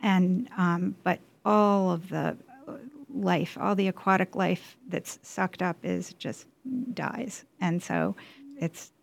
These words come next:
just very bad <laughs> for the ecosystem. Um, and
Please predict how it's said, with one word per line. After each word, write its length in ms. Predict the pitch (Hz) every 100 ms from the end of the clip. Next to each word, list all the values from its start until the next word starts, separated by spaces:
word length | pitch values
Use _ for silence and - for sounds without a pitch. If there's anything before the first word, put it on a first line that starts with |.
| _
just 200 | 175 196
very 420 | 175 170 - 202 262 - 185
bad 340 | 139 156 -
<laughs> 0 |
for 260 | - - -
the 240 | 214 214
ecosystem. 680 | 208 196 - 185 - 190 190 - - - _ -
Um, 240 | 185 175 -
and 340 | 196 185 175